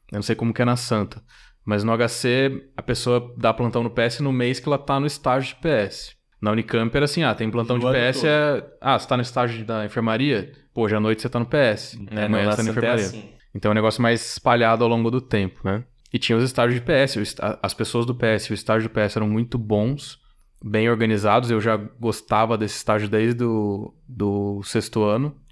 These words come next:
Speaker 1: Tinha bastante uma pegada de educação, assim, tinha, tipo, ambiente virtual pra você estudar e tudo mais. Então era bem, bem bacana. Ambulatório tinha também, mas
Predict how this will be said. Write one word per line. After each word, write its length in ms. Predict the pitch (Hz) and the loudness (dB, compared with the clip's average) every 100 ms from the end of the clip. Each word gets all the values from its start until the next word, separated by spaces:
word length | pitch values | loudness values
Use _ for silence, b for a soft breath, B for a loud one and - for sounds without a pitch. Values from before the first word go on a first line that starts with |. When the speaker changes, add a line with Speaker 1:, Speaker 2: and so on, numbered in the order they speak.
| b b - | b b -4
Speaker 1:
Tinha 100 | 104 | -2
bastante 300 | 104 107 123 | 0 2 2
uma 40 | |
pegada 320 | - 113 113 | 2 2 2
de 80 | 110 | 2
educação, 580 | 110 107 110 - 110 110 | 0 -2 -4 0 0 0
assim, 500 | 98 - 107 113 101 | -2 -2 0 0 -4
tinha, 540 | - 101 101 98 92 92 | -6 -4 -2 -2 -4 -8
tipo, 160 | - | -6
ambiente 320 | 98 101 95 | -2 -2 -2
virtual 320 | 104 95 98 95 | -4 -2 0 0
pra 100 | - | -2
você 120 | 101 | -6
estudar 720 | - 107 104 90 104 107 95 | -4 -2 -2 0 -2 -2 -4
e 20 | |
tudo 160 | - 98 | -8 -6
mais. 400 | 95 95 - - b b | -6 -8 -14 -20 b b
Então 160 | - 104 | 0 2
era 100 | 101 | 2
bem, 640 | 101 104 113 113 113 107 | 2 2 2 2 2 0
bem 380 | 101 101 110 110 | 0 0 0 0
bacana. 520 | 113 - 104 92 90 - _ _ b 127 | -2 0 0 0 -4 -12 _ _ b -4
Ambulatório 460 | 123 156 156 185 | 0 2 4 2
tinha 280 | 196 190 190 | 2 0 0
também, 340 | 185 170 190 | 2 2 2
mas 480 | 202 202 202 - - | 2 2 0 -4 -10